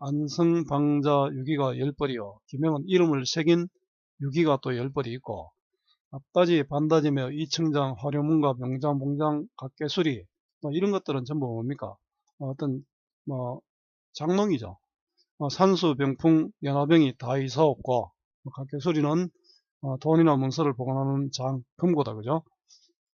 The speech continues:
자, 모란 그린 병풍 한 벌은 민의 자식 신혼씨의 매화 그린 폭이 끼어져 떨어져서 고치려 하고, 다락에 따로 얹어두어서니, 글로도 아홉 곳고, 그것으로 아홉,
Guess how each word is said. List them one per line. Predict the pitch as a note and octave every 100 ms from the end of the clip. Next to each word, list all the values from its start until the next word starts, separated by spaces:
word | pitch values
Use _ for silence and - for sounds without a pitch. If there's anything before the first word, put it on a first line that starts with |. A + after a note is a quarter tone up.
| _ _ _ _ _ _ _ _ _ _ -
자, | D#3+
모란 | C3+ C#3 E3 F3+ F3+
그린 | E3+ F3 E3+
병풍 | C3+ D3 D#3+ D3
한 | D#3 E3
벌은 | D3+ C#3 B2+
민의 | D3 E3 D3
자식 | B2+ C#3+ C#3+ - E3+ -
신혼씨의 | - D#3 C#3+ C#3 - D#3 C3+ A#2+
매화 | B2 C#3 D3
그린 | D3 E3 D#3+
폭이 | - D3 C#3 B2
끼어져 | G3 E3 B2+ A2+ G2+ - _
떨어져서 | - E3 C#3 B2 - C#3+ F3+ - _ _ _ _ _ _
고치려 | F3 E3+ E3 C#3+
하고, | A#2+ A2 D3+ C3+ C3 D#3+ F3 _ _
다락에 | C#3 D3+ E3+ D3+ C3+
따로 | D3+ D#3 D#3 F3
얹어두어서니, | D#3+ C#3+ C#3+ C#3+ C3 C3+ B2+ D3 D#3+ -
글로도 | E3+ D#3+ B2+
아홉 | A#2 A#2+ A#2
곳고, | A2 - A2+ F#2 E2+ _ _ _
그것으로 | D3+ E3 D#3+ E3 D#3
아홉, | D#3 D#3 A#2 A#2 C#3